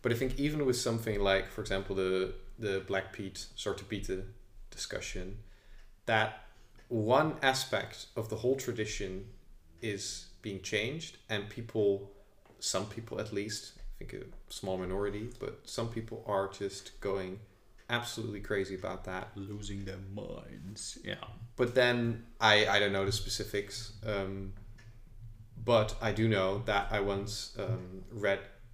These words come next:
Speaker 1: yeah, just a tiny bit into it, and then the whole tradition of Sinterklaas and Zwarte Piet is changed so often
Speaker 2: Yeah.
Speaker 1: throughout the years, like, and, and way bigger changes as well than just,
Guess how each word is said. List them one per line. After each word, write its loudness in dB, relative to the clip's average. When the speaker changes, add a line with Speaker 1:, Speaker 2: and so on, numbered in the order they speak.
Speaker 1:
yeah, -10
just -10
a -12
tiny -4
bit -2
into 0
it, -4
and 0
then 4
the 0
whole 4
tradition 0
of -4
Sinterklaas 0
and -8
Zwarte -6
Piet -6
is -6
changed -2
so 4
often 2
Speaker 2:
Yeah. -2
Speaker 1:
throughout 0
the -6
years, -2
like, -2
and, 0
and 2
way 12
bigger 10
changes 0
as -4
well 6
than -2
just, 0